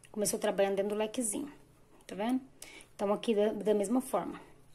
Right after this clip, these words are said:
Eu cheguei até no meu último leque. E cheguei aqui, tá as correntinhas. E aí, eu já fiz aqui minhas duas correntinhas. Aí, eu vou vir aqui, gente, ó.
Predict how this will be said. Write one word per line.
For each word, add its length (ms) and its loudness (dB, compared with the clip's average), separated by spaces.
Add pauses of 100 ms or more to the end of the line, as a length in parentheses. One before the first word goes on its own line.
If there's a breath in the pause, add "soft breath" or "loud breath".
(1080 loud breath)
Eu 320 6 (140)
cheguei 300 2
até 120 4
no 80 6
meu 160 8
último 320 8
leque. 400 6 (520)
E 100 2
cheguei 360 4
aqui, 140 -2
tá 140 0
as 100 0
correntinhas. 640 0 (560 soft breath)
E 60 2
aí, 120 10
eu 40 10
já 160 6
fiz 240 2
aqui 160 -4
minhas 220 -2
duas 240 0
correntinhas. 920 -2 (800 loud breath)
Aí, 160 6
eu 80 4
vou 140 2
vir 260 6
aqui, 200 2
gente, 420 -8
ó. 160 -6